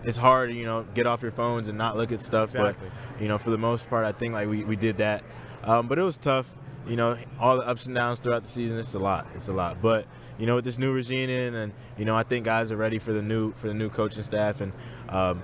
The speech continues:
Speaker 1: you know, I, everybody's excited to see what we do and, uh, what they, what they install and things we put in. So I know everybody's excited and ready to go. So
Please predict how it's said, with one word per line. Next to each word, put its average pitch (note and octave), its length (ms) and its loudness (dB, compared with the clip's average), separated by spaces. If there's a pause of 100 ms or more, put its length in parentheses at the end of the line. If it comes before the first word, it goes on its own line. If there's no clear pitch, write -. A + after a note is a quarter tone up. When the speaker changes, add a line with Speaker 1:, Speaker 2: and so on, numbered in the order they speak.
(100)
Speaker 1:
you G2 100 -6
know, G2 60 0
I, G#2+ 80 0 (140)
everybody's A#2 420 2
excited F#2+ 340 -4
to F#2+ 60 -8
see G#2 180 -4
what F#2+ 80 0
we F2+ 100 -2
do F#2 340 -2
and, F#2+ 200 -2
uh, F#2 200 0 (180)
what G2 140 0
they, F#2+ 180 2
what F#2 180 -4
they F#2+ 140 0
install A2 460 0
and G2 180 -8
things G2+ 180 -4
we A#2 60 -6
put G#2+ 180 -2
in. G#2+ 140 0
So F#2 260 -2 (340)
I A#2 120 4
know B2+ 100 2
everybody's G#2+ 460 0
excited G#2 500 0 (100)
and F2+ 220 -8
ready F#2+ 200 -2
to F2+ 60 -6
go. F2+ 200 -4
So - 160 -12